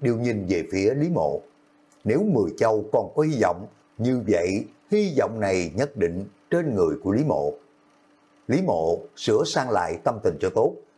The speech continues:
ánh mắt nhìn về phía mọi người nói, "Thiên Cơ Tử tiền bối và đám người của ma đạo liều chết giúp chúng ta tranh thủ được một ít thời gian. Dị thú tuy là cường đại, nhưng mà chúng ta không thể bỏ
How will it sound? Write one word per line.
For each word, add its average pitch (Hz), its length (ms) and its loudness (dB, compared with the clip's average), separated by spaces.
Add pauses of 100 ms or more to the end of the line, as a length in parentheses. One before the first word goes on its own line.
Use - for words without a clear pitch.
(120)
ánh 110 280 -4
mắt 175 120 0 (240)
nhìn 123 260 -2
về 110 220 2
phía 156 200 2
mọi 98 160 0
người 95 160 0
nói, 110 280 0 (680)
"Thiên 160 300 0
Cơ 156 200 4
Tử 113 260 -4
tiền 92 180 0
bối 131 320 2 (240)
và 120 140 2
đám 131 300 0
người 107 80 2
của - 120 -4
ma 120 140 2
đạo 95 280 0
liều 92 220 2
chết 135 180 4 (260)
giúp 143 180 0 (140)
chúng 160 160 0
ta 110 340 0
tranh 156 220 -2
thủ 113 180 0
được 101 180 0
một 92 160 0
ít 170 200 2
thời 90 220 0
gian. 95 240 0 (680)
Dị 104 320 2
thú 147 240 2 (220)
tuy 190 140 0
là 135 140 0
cường 101 200 2
đại, 90 300 -2 (360)
nhưng 190 140 0
mà 117 100 -2
chúng 165 180 -2
ta 117 260 0
không 123 260 -4
thể 90 140 0
bỏ 95 180 2